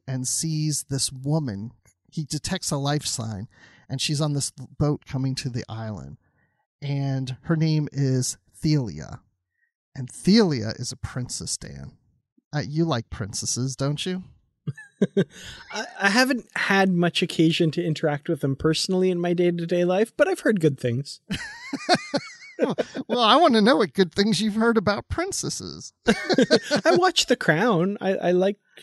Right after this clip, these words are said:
Speaker 2: I like a few of the princesses on there, I guess. <laughs>
Speaker 1: Oh, good. I watch Disney princesses, so I've watched The Crown too. But anyway, the princess is on the island, and she has a quest because she wants to reuni-, she wants to unite her people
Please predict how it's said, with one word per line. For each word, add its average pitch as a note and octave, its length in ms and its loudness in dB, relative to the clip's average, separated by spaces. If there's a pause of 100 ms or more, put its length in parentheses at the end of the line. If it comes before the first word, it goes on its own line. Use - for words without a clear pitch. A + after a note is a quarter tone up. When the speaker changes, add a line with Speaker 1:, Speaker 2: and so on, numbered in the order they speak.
(140)
Speaker 2:
I F#3 80 0
like G#3 240 -2
a A3+ 60 0
few D#3+ 200 2
of C#3 80 2
the B2+ 60 -4
princesses B2 680 -4 (120)
on C3 160 0
there, C3+ 200 -6
I C#3 60 -2
guess. D#3+ 320 -10 (140)
<laughs> - 140 0
Speaker 1:
Oh, A3 180 0
good. F#3 420 2
I D3+ 160 6
watch F#3+ 360 4
Disney D#3+ 360 0
princesses, C3 720 -10
so A#2+ 220 -8
I've F3+ 140 0
watched E3+ 260 2
The B3+ 80 0
Crown B2 260 -2
too. C3 240 -6 (680)
But A#3+ 120 2
anyway, C4 300 4
the F#3 140 2
princess C4+ 440 0
is A3+ 80 0
on G3+ 140 6
the F#3 80 4
island, D#3+ 340 4
and D3+ 140 0
she A3 140 2
has G3 180 2
a F#3+ 60 -4
quest - 480 -6
because D#3 260 -4
she - 100 -2
wants E3 260 0
to D#3+ 100 0
reuni-, C#3+ 320 2 (560)
she - 160 0
wants F#3 300 2
to - 140 -2
unite D#3 600 0
her A3 240 0
people C#3 640 -4